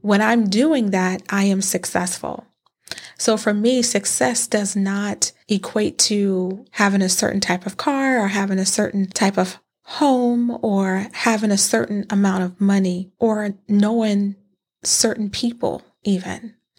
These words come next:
So you have to decide what that is for you. And when you decide what that is,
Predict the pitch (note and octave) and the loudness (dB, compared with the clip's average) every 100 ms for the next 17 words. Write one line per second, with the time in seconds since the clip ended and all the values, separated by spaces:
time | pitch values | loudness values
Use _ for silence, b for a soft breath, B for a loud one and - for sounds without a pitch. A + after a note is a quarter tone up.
0 | B B B B B B B _ - D4 | B B B B B B B _ 0 2
1 | C#4 D4 - C4+ D#4+ - E4+ B3+ A#3 - | 2 0 -2 -2 -2 0 0 2 0 -2
2 | G#3 G3+ G3+ G3+ G3 G3 - G3 G3 A#3+ | -4 -4 -4 -4 -4 -6 -8 -6 -2 -2
3 | A#3+ G#3 G3+ G3 - - F#3 F3+ C4+ C4 | -2 -2 0 0 0 -2 -6 -2 0 0
4 | G3+ F#3+ F#3+ G3+ _ - G#3+ G#3+ A3+ A3+ | 0 -2 -6 -12 _ -2 0 2 2 2
5 | G#3+ G#3+ - A#3+ C#4 A#3+ G#3 F#3+ F3+ F3 | 2 0 0 0 2 0 -2 -2 0 0
6 | F3 F#3 F#3 - | 0 -2 -4 -6